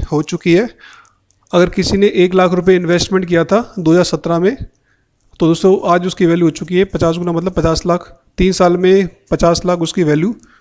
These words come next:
हो चुकी है जो उसने इन्वेस्टमेंट किया था, जिस भी मेंबर ने, जिस भी लीडर ने इन्वेस्टमेंट किया था, तो already उसकी वैल्यू जो है पचास लाख हो चुकी है। अगर उसने एक लाख रुपये इसने इन्वेस्टमेंट किया था, पचास गुना already दोस्तों तीन साल में हो चुका है दोस्तों। तो दोस्तों, अब आपको मैं Platin Coin का दोस्तों जो प्लान है,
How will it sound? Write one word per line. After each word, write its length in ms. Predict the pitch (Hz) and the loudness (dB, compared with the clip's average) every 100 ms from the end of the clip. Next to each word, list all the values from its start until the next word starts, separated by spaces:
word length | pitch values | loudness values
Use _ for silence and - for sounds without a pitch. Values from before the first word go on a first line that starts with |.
| _ _ | _ _
हो 120 | 160 | -4
चुकी 300 | 160 165 185 | -2 -4 0
है 60 | 185 | 0
जो 140 | 170 185 | 2 0
उसने 360 | 160 147 180 185 | 0 -4 -4 -4
इन्वेस्टमेंट 500 | 156 147 - 170 165 | -2 -4 -4 -6 -4
किया 200 | 156 147 | -4 -2
था, 120 | 180 | -4
जिस 160 | 165 165 | -4 -4
भी 60 | |
मेंबर 240 | 156 156 151 | -4 -2 -4
ने, 200 | 180 208 | -4 -4
जिस 180 | 170 | -6
भी 60 | 175 | -4
लीडर 200 | 160 160 | -2 -2
ने 80 | 160 | -2
इन्वेस्टमेंट 380 | 156 151 160 156 | -2 -4 -6 -4
किया 120 | 151 | -4
था, 100 | 208 254 _ _ _ - | -4 -10 _ _ _ -2
तो 60 | 165 | 2
already 320 | 170 170 196 - | 2 2 2 -2
उसकी 300 | 160 - 170 | -6 -2 0
वैल्यू 220 | 165 151 | 0 0
जो 120 | 151 | 0
है 60 | 170 | -2
पचास 380 | 160 160 156 - | -2 -4 -4 -4
लाख 220 | 170 - | -6 -6
हो 60 | 151 | -8
चुकी 260 | - 151 180 | -8 -4 -2
है। 40 | |
अगर 120 | 165 | 0
उसने 200 | 156 175 | -2 -4
एक 80 | 160 | -2
लाख 160 | 160 147 | -2 -4
रुपये 180 | 151 156 | -4 -6
इसने 180 | - | -4
इन्वेस्टमेंट 380 | 151 143 - 156 | -4 -4 -6 -6
किया 120 | 160 | -4
था, 80 | 160 | -4
पचास 300 | 196 170 175 | -4 0 0
गुना 140 | 170 175 | 0 0
already 260 | 165 160 | 2 2
दोस्तों 220 | 170 160 180 | 2 0 -2
तीन 180 | 170 165 | -2 0
साल 200 | 151 151 | 0 0
में 140 | 214 - _ _ _ _ _ _ _ | -2 -6 _ _ _ _ _ _ _
हो 100 | 160 | -2
चुका 240 | 160 175 185 | 0 0 2
है 60 | |
दोस्तों। 380 | 175 180 220 247 - _ _ - | 2 0 -2 -4 -6 _ _ 0
तो 120 | 180 | 2
दोस्तों, 240 | 214 233 | 4 4
अब 120 | 226 | 2
आपको 120 | 220 220 | 2 0
मैं 160 | 226 | 0
Platin 360 | 220 180 175 196 | 2 0 2 2
Coin 160 | 190 196 | 2 4
का 60 | |
दोस्तों 300 | 180 180 202 | 2 2 0
जो 140 | 185 190 - - _ _ _ | 2 2 0 -20 _ _ _
प्लान 300 | 165 165 180 | 0 2 2
है, 240 | 165 214 | 0 -2